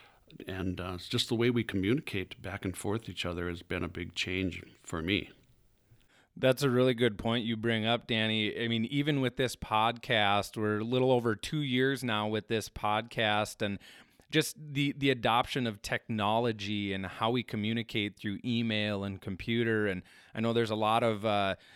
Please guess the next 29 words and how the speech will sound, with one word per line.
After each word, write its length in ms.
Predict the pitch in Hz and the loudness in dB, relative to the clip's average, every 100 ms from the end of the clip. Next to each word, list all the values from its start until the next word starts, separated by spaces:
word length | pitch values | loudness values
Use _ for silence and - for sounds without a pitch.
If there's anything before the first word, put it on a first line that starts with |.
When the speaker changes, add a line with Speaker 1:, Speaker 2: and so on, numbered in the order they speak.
| - | -20
Speaker 2:
salesmen, 580 | - - 143 139 127 127 | -4 4 6 6 4 0
account 340 | 117 - 147 131 | 2 2 2 2
managers, 720 | 131 131 120 123 131 135 117 | 0 0 -2 0 0 0 -2
and, 300 | 107 104 85 | -2 -2 -4
and 200 | 101 95 | -6 -2
parts 280 | 139 135 | -2 -2
personnel 580 | - 139 120 120 117 123 | -2 -4 -2 0 0 0
and 140 | 120 117 | 0 2
whatnot 500 | 117 113 110 113 - | 0 0 -2 -2 -2
that, 240 | 107 101 - | -2 -2 -6
that 160 | - 117 | -4 0
even 180 | 127 120 | 0 0
communicate 480 | - 120 127 127 110 | -2 -2 0 0 -2
with 140 | 101 | -2
customers 500 | - 123 - 117 98 | -4 -4 -2 -4 -4
through 140 | - 95 | -6 -8
text 360 | - 156 - 95 | -2 -4 -4 -10
message, 480 | 78 - 90 87 | -12 -10 -10 -10
and 180 | 92 92 95 | -10 -8 -4
we 80 | |
would 100 | 110 | -2
have 80 | 113 | 0
never 180 | 110 101 | 0 -2
thought 300 | - 101 113 | 0 2 2
about 280 | 104 95 - | 2 -2 -2
that 260 | 92 87 | -4 -4
many 200 | 95 98 | -6 -6
years 320 | 87 92 110 104 | -4 -2 -2 -4
ago. 380 | 90 87 82 | -4 -4 -4